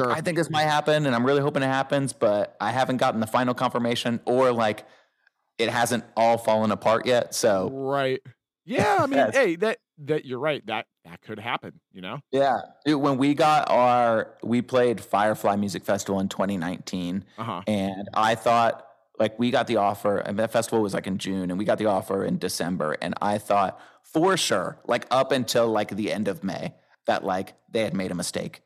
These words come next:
Speaker 2: and we were gonna show up, and they were like, "We don't have your name on the list. Like, what's going on?" And that's, like, I feel like how I live my life as a musician, that, like, until I'm at the show and it's actually happening, I don't believe it's real.
Speaker 1: Yep.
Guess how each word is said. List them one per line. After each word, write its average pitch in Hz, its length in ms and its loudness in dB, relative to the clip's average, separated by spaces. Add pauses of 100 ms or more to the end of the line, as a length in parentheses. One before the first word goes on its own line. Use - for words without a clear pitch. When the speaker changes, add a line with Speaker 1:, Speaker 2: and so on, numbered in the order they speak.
(140)
Speaker 2:
and 104 220 -2
we 104 120 0
were 104 100 0
gonna 98 160 -2
show 113 240 2
up, 104 200 0
and 101 60 -2
they 104 60 0
were 98 60 0
like, 95 140 -2
"We 170 120 0
don't 165 100 -2
have 139 120 0
your 135 80 -2
name 147 160 0
on 160 80 -2
the 156 60 -4
list. 170 320 -2
Like, 110 120 -6
what's 135 140 -2
going 147 260 0
on?" 120 260 -2 (500)
And 104 580 0
that's, 120 220 0
like, 127 260 0 (100)
I 110 80 2
feel 110 140 0
like 110 140 0
how 110 240 2
I 98 120 2
live 98 460 -2
my 92 160 -2
life 85 380 -6
as 87 140 -4
a - 40 -6
musician, 165 360 -8
that, - 140 -8
like, - 160 -8 (200)
until 156 260 2
I'm 127 100 2
at 120 180 0
the 127 60 0
show 123 260 4
and 110 80 0
it's 98 100 -2
actually 113 320 0
happening, 104 400 -2
I 92 40 -4
don't 90 240 -2
believe 78 240 -8
it's - 120 -14
real. - 340 -10
Speaker 1:
Yep. 185 260 0